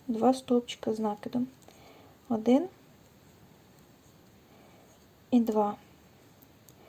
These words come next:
Якщо ви затягуєте сильно повітряні петлі, тоді ви тут робите їх чотири. Якщо ви гачкуєте дуже слабо,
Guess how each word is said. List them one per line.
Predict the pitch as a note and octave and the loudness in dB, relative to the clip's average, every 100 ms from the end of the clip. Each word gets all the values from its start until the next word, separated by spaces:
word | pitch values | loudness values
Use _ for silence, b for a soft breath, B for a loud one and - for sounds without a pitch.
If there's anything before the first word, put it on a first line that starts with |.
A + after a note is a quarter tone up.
| b b b - | b b b 6
Якщо | B3 - - E4 | 6 6 0 2
ви | D#4 B3+ A3 | 6 8 8
затягуєте | A3 G#3+ C#4 D4 C4+ C4 | 6 4 4 4 2 2
сильно | C4 - A3+ A3+ | 0 4 2 2
повітряні | - A3 A#3+ A#3+ A#3+ A3+ | 2 2 2 2 0 0
петлі, | - B3+ G4+ D#4 | 0 2 2 -2
тоді | C4 - G#3+ C#4+ | -4 -4 -4 0
ви | D4 C4 | 4 4
тут | A#3+ A3 | 4 -2
робите | A#3+ C#4 C#4+ C#4 G#3+ | 0 0 0 4 4
їх | C4 - | 2 -2
чотири. | - B3+ G#3 F#3 G3+ - B B B B B | -10 -2 0 0 -4 -14 B B B B B
Якщо | G#3+ - - C4+ | -6 -4 2 6
ви | A#3+ | 6
гачкуєте | A3+ - - A3+ - G#3+ | 4 -2 0 0 0 0
дуже | G#3+ G3+ G3 | 4 4 2
слабо, | G3 - G3+ F#3+ F3+ F#3 B3+ | -8 -8 -6 -4 -4 0 0